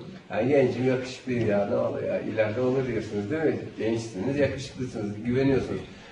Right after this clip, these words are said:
Peki o zaman size, e, tavsiye de bulunacağım ya. Akşam eve gittiğinizde lütfen babanızın gençlik resmini bir isteyin babanızdan. Bakın bakalım babanızın gençlik resmine. "Vay baba be, ne kadar yakışıklıymışım ya.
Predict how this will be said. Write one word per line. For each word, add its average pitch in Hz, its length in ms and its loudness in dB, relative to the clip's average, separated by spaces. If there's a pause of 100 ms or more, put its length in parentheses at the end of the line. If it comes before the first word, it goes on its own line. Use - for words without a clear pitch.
(100)
Peki 196 180 4
o 226 80 8
zaman 233 240 4
size, 220 380 4 (460)
e, 226 220 0 (680)
tavsiye 254 440 4
de 214 120 6
bulunacağım - 360 6
ya. 180 140 8
Akşam - 360 4
eve 208 160 4
gittiğinizde 190 460 2
lütfen 185 340 6
babanızın 180 640 0 (140)
gençlik 175 320 0
resmini 165 360 0
bir 160 60 -2
isteyin 147 340 -2
babanızdan. 95 520 -2 (320)
Bakın 156 240 -2
bakalım 113 360 -2
babanızın 101 440 -2
gençlik 98 360 -4
resmine. 92 360 -4 (380)
"Vay 98 420 -2
baba 98 460 0
be, 90 80 -2
ne 127 200 4
kadar 175 240 4
yakışıklıymışım 147 880 0
ya. 127 300 4